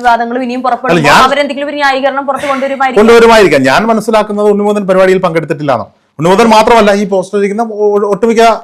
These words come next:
Speaker 2: പ്രമുഖ താരങ്ങളും ഈ പരിപാടിയിലേക്ക് പോയിട്ടില്ല എന്നുള്ളതാണ് ഞാൻ മനസ്സിലാക്കുന്നത്. അവർക്കൊന്നും ഇതിനോട് താല്പര്യമില്ല എന്നുള്ളതാണ്. അതിന്റെ കാരണം ഇപ്പോൾ ഞാൻ ഈ ചർച്ച എടുക്കുന്നതിന് തൊട്ട് മുമ്പ് കയറുമ്പോൾ ലൈവ് പോയിക്കൊണ്ടിരിക്കുന്നുണ്ട് ഒരു ചാനൽ. ആ ചാനലിൽ അവർ ലേലം വിളിക്കുകയാണ്.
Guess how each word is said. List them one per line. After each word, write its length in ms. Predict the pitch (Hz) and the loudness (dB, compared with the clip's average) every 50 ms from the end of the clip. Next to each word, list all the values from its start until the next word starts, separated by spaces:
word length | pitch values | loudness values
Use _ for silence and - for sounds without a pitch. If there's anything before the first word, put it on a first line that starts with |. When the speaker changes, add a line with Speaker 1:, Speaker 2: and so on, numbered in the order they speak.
| - _ _ _ - | -12 _ _ _ 0
Speaker 2:
പ്രമുഖ 200 | 214 220 220 220 220 | 2 4 4 4 4
താരങ്ങളും 340 | 220 208 220 214 220 220 214 220 | 4 4 4 4 2 2 2 2
ഈ 20 | 196 | 2
പരിപാടിയിലേക്ക് 460 | 208 208 208 208 208 208 208 190 196 180 | 2 4 4 4 4 2 2 2 2 2
പോയിട്ടില്ല 480 | 190 202 208 208 208 214 208 196 185 - - | 2 4 4 4 2 2 2 2 2 0 -2
എന്നുള്ളതാണ് 440 | 190 190 185 180 175 180 175 175 185 190 - - _ - 165 | -2 0 0 2 2 4 4 2 0 -2 -4 -8 _ -2 0
ഞാൻ 100 | 180 202 202 | 2 2 2
മനസ്സിലാക്കുന്നത്. 400 | 190 180 - 165 160 156 151 151 | 0 -2 -2 -2 -2 0 0 0
അവർക്കൊന്നും 240 | 170 170 214 220 226 | 0 0 2 2 2
ഇതിനോട് 180 | 214 226 226 233 233 | 4 2 2 2 4
താല്പര്യമില്ല 540 | 208 226 247 233 - 302 285 277 254 226 196 151 - - - - 175 | 4 2 2 2 2 2 2 4 4 4 2 0 0 -4 -6 -4 -2
എന്നുള്ളതാണ്. 320 | 175 175 147 127 117 113 113 | 0 0 2 2 2 2 0
അതിന്റെ 160 | 131 170 190 - 160 | 0 0 0 2 2
കാരണം 300 | 175 214 254 247 233 202 - - _ _ - 151 | 4 4 4 2 2 0 -2 -8 _ _ -8 -2
ഇപ്പോൾ 160 | 143 208 202 208 | 2 2 2 4
ഞാൻ 120 | 202 208 208 208 196 180 175 175 | 4 4 4 4 4 2 0 0
ഈ 40 | 185 180 170 156 147 - | -2 -2 -4 -4 -4 -4
ചർച്ച 160 | 160 - - 214 | -2 0 0 2
എടുക്കുന്നതിന് 320 | 196 202 208 202 196 185 | 2 2 2 0 -2 -2
തൊട്ട് 160 | 180 202 202 | -2 -2 -2
മുമ്പ് 160 | 202 202 190 180 | -2 -2 -2 -2
കയറുമ്പോൾ 300 | 185 180 180 185 190 190 175 | -2 -2 0 0 0 2 2
ലൈവ് 140 | 180 190 202 | 4 4 4
പോയിക്കൊണ്ടിരിക്കുന്നുണ്ട് 600 | 202 185 190 196 170 147 147 139 135 135 123 120 113 | 4 4 2 0 -4 -6 -6 -8 -8 -8 -8 -10 -6
ഒരു 80 | 107 117 | -2 -2
ചാനൽ. 200 | 110 110 104 101 107 - - _ _ - | -2 -2 -4 -8 -18 -20 -20 _ _ -2
ആ 60 | 143 165 196 | 0 2 2
ചാനലിൽ 260 | 190 196 202 208 208 | 2 4 4 4 4
അവർ 100 | 202 208 214 196 185 | 4 4 4 6 6
ലേലം 200 | 190 208 226 220 208 | 4 4 4 4 2
വിളിക്കുകയാണ്. 320 | 196 180 180 165 160 160 | 2 2 2 0 0 -2